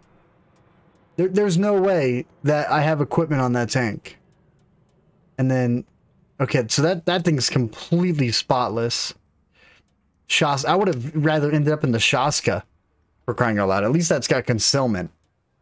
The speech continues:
But Bison, K T T S, and then hello, Bison, how are you? All right, well,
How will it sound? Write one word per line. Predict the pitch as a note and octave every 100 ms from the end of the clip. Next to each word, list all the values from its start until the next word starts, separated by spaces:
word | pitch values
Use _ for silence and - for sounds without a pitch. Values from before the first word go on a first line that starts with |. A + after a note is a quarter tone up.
| _ _ _ _ _ _ _ _ _ _ _ _ _
But | C3+ A#2+ -
Bison, | B2+ C#3+ D3+ A#2+ A2 G2 _ _ _ _ _ _ _ _ _ _ _ -
K | D3+
T | -
T | C3+ C3
S, | A#2+ -
and | - D#3 D3+
then | D3+
hello, | D3 D3 D3+ D#3
Bison, | C3+ C3+ A2+ G2+
how | A#2+
are | A2+
you? | G#2+ G2 - - - -
All | F3+
right, | F#3+
well, | G3+ A3+ A3